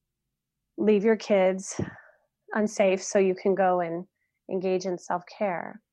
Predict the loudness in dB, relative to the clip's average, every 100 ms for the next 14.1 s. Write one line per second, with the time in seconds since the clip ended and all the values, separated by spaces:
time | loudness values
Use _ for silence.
0 | _ -12 -8 -6 -8 -12 -10 -6 -4 -4
1 | -4 -6 _ _ -8 -8 -4 0 0 0
2 | -6 -8 -8 -10 -14 -14 -18 _ _ _
3 | _ _ -2 -2 -10 -6 -2 -2 -4 -6
4 | -4 -4 -6 -8 -8 -12 -16 _ -8 -8
5 | -14 _ -10 -6 -4 -4 -4 -4 -4 -4
6 | -4 -6 -10 -12 -6 -6 -6 -6 -8 -8
7 | -12 _ _ _ _ _ _ _ -18 -18
8 | -18 -18 -20 -16 -12 -12 -12 -12 -14 _
9 | _ _ _ _ _ -6 -2 -2 0 0
10 | -2 0 -2 -2 -6 -10 -10 -6 -6 -4
11 | -8 -8 -6 -4 -2 -4 -4 -6 -4 -4
12 | -2 0 -2 -6 _ _ _ _ _ _
13 | -6 -4 -4 -6 -6 -10 -10 -6 -6 -4
14 | -12